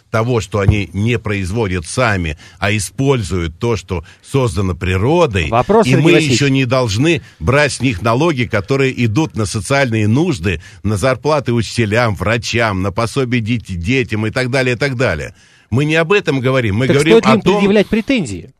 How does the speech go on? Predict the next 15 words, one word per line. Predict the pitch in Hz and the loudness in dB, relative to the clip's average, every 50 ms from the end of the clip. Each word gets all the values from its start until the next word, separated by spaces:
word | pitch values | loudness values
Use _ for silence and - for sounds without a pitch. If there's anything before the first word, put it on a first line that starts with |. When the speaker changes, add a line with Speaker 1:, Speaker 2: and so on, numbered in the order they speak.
| _ _ _ _ _ _ | _ _ _ _ _ _
Speaker 1:
Стоит. | - - - 113 107 98 101 110 123 - - _ _ _ _ _ _ _ _ - | -18 -8 -4 -2 0 0 0 -2 -4 -8 -12 _ _ _ _ _ _ _ _ -2
Потому | - 127 120 139 143 151 170 165 | -2 0 2 2 0 2 0 -2
что | - - - 139 123 90 - - | -2 0 0 0 -2 -2 -4 -4
мы | 104 151 165 | -2 -2 -2
знаем, | 139 120 151 131 107 87 | -2 -2 -2 -2 -2 -2
что | - 107 107 | -4 -4 -4
ничего | 104 - 165 170 | -2 -2 -2 -2
бесплатного | 131 117 - - 120 127 135 - 127 123 | -2 -4 -4 -2 0 0 0 0 -2 0
не | 117 117 120 | 0 0 0
бывает, | 110 131 127 110 92 82 80 | 0 0 2 2 0 0 -2
кроме | - 90 87 82 | -2 -2 -2 -2
сыра | 80 - 104 92 87 | -2 -2 -2 0 0
в | 82 | 0
мышеловке. | 87 87 82 - 101 95 87 78 73 - - 69 | -2 -2 -2 -2 -2 -2 -2 -2 -4 -8 -10 -10
Поэтому | 64 - 107 120 120 101 87 95 85 82 78 | -4 -2 0 2 0 0 -2 -6 -6 -6 -8